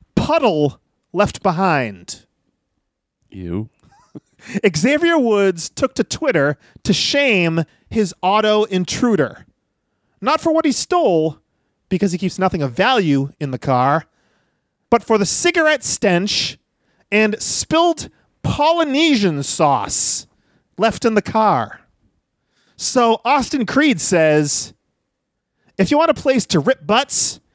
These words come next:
Speaker 1: and kill some Chick-fil-A, find a new way." That's story number one.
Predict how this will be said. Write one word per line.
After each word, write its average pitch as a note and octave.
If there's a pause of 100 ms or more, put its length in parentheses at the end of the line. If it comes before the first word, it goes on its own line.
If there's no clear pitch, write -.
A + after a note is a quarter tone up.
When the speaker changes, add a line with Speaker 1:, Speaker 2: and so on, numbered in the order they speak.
(280)
Speaker 1:
and F3+
kill A3
some D#3+
Chick-fil-A, G3+ (880)
find A#3+
a G#3+ (320)
new B3+
way." F#4 (3000)
That's D3
story D3
number C3
one. A#2